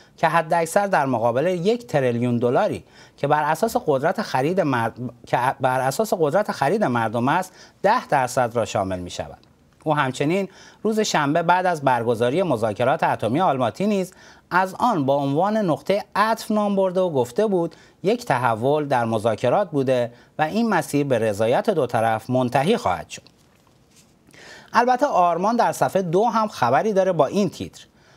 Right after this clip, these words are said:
«تولید سه هزار سانتریفیوژ نسل جدید.»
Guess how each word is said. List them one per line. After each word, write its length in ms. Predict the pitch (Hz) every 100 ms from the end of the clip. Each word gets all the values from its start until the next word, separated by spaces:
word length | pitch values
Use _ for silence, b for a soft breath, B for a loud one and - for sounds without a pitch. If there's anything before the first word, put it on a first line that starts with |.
| b -
«تولید 480 | 131 131 170 190
سه 280 | 196 - 220
هزار 520 | 202 180 151 165 185
سانتریفیوژ 840 | 180 147 127 120 120 117 117 165 202
نسل 380 | 175 139 - 117
جدید.» 520 | 104 107 147 117